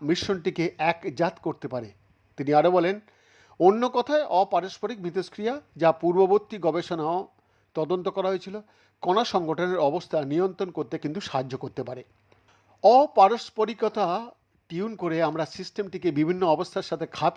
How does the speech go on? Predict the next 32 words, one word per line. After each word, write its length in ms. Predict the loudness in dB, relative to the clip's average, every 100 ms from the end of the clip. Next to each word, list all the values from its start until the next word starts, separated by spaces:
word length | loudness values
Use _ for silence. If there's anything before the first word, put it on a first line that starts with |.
| -2
খাইয়ে 220 | -2 0
নিতে 200 | -2 -4
সক্ষম 460 | -6 -12 -8 -10
করি। 220 | -10 -16 -20 _ _ _ _ _ _ 2
গবেষণার 380 | 4 4 2 0
প্রথম 260 | 0 -2
লেখক 300 | -2 -2 -4 -8 _ _ _ _ _ _
নবদীপ 360 | 0 0 2 0
রানা 180 | 0 -4
এই 60 | -8
কথা 200 | -10 -10
বলছেন। 320 | -8 -8 -10 -14 _ _ _ _ 0
আর 160 | 2
এই 180 | 2 0
অবস্থাগুলি 520 | 0 0 0 -2 -2
একটা 180 | -4 -6
কোষের 300 | -8 -4 -2
মধ্যে 260 | 0 0 -2 -4 -10
তথাকথিত 580 | -8 -4 -4 -4 -4 -4
আণবিক 440 | 0 0 0 -2
ঘনীভূত 380 | -2 -2 -2 -2
হতে 180 | -6 -2
পারে, 200 | -2 0
যা 220 | 2 2
একটা 280 | 2 -2 -2 -6 _ _ _ _ _ -14
ঝিল্লি 360 | -6 -4 -2 0
দ্বারা 400 | 0 0 -2 -6 _ _ _
পৃথক 320 | -8 -6 -10 -4
করা 180 | -2
হয় 160 | 0 -2
না, 100 | 0
অথবা 360 | -2 -2 -6